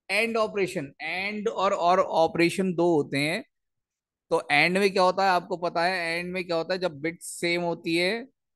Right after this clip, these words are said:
जब किसी में भी वन होगा तो आंसर क्या आ जाएगा, या and ऑपरेशन।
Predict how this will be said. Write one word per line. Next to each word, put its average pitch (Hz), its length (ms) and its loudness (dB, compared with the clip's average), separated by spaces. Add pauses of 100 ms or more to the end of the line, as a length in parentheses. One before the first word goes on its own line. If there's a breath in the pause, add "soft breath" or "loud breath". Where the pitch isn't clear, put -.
(200)
जब 170 480 -4
किसी 185 240 -4
में 190 140 2
भी 202 100 0
वन 165 260 0
होगा 185 240 2
तो 185 120 0
आंसर 165 400 0
क्या 160 220 0
आ 160 40 2
जाएगा, 165 460 -2 (360)
या 175 160 2 (420)
and 190 260 4
ऑपरेशन। 160 440 2